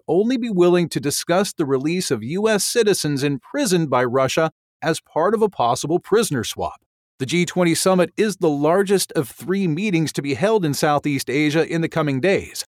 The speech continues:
On Thursday, the Association of Southeast Asian Nations Summit begins in Cambodia, followed by the G twenty summit and the Asia-Pacific Economic Cooperation meeting in Thailand.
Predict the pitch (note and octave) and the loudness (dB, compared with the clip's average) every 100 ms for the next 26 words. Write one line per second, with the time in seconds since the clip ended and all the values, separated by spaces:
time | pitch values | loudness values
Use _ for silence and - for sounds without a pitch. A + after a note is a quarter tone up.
0 | _ - C3 - G#3+ B3 - C3 C#3 - | _ -4 -4 2 2 2 2 2 0 -4
1 | _ E3 D#3 B3 A3+ G#3+ F#3+ F#3+ G3 F#3+ | _ -2 2 0 0 2 2 2 2 0
2 | - C3 A#2 E3 E3+ F#3 F3+ F3 - - | 0 -2 0 2 2 0 -2 -4 -4 -2
3 | D#3+ D#3+ C#3+ C3 C#3 G#3 G#3 D#3 B2 - | 0 2 2 0 2 2 2 0 -2 -2
4 | C3 D3 - D3 D3+ D3+ D3 C#3 D#3 C#3+ | -2 -2 -2 -2 0 0 0 0 0 0
5 | E3 G#3+ A2+ - - _ _ _ C#3+ C#3+ | 2 2 0 -8 -16 _ _ _ 0 2
6 | D3 C3+ C#3 C3+ B2+ F3 E3+ F#3 E3+ C#3+ | 2 2 2 2 0 -2 -2 -2 -2 0
7 | F#3+ F3 E3 - _ - F#3 B3 A#3+ - | 2 2 0 -6 _ -4 0 0 0 0
8 | E3 E3+ F#3 F#3 - C#3 D3 - E3 F3+ | 2 2 0 -2 -2 -2 -2 -4 -4 0
9 | C#3 B2 D3 - B2+ B2 A#2+ D3 F3 D3+ | 0 0 0 0 0 0 0 2 2 0
10 | B2+ A#2+ B2+ C#3+ C#3+ E3+ D#3+ B2 D2+ - | -2 -2 0 -2 0 0 2 0 -4 -12
11 | - | -20